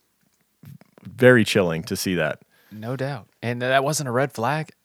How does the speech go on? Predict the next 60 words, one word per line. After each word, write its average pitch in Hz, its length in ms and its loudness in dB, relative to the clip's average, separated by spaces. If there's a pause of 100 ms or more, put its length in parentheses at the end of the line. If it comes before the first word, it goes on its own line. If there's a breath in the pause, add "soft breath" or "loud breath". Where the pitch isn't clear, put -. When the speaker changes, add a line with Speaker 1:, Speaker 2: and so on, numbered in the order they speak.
(120)
Speaker 2:
I 147 60 -6
think 196 180 -2
she - 120 -4
just 156 160 2
Speaker 1:
Right? 175 60 -2
Speaker 2:
felt - 200 0
helpless. 107 360 4
Speaker 1:
Come 135 100 2
on, 104 100 0
man. 110 280 -8
Speaker 2:
I 123 40 -12
think 139 160 -4
she - 100 -10
just 107 180 -8
felt 95 180 -6
helpless 95 380 -4
at 92 100 -12
that 90 180 -12
time. 90 320 -14 (1400)
Speaker 1:
Yeah, 117 160 0
Speaker 2:
You - 40 0
know, 104 40 -4
Speaker 1:
I 107 40 -2
mean, 120 40 -2
Speaker 2:
she 113 60 -2
felt 110 80 4 (120)
Speaker 1:
obviously, 110 160 6
she, 95 60 -2
Speaker 2:
trapped. 107 320 4
Speaker 1:
she 120 120 0
goes 117 240 6
and 113 60 2
gets 110 200 2
this 107 140 -2
secret 107 340 -2
will 110 260 4
Speaker 2:
She 101 80 2
Speaker 1:
done 95 160 2
with 90 140 -4
her 95 60 -4
best 92 240 -2
friend 101 220 0
Speaker 2:
I 127 60 8
was 123 80 4
about 135 160 6
to 101 60 2
Speaker 1:
that 95 40 2
Speaker 2:
say, 98 420 2
yeah, 117 140 4
Speaker 1:
gives 92 140 4
everything 101 220 4
Speaker 2:
she 95 40 0
Speaker 1:
to 92 60 0
her 90 100 -2
daughter. 98 300 4
Thankfully, 123 420 2
she 98 160 -4
got 92 160 2
that 82 160 -4
done 92 400 -2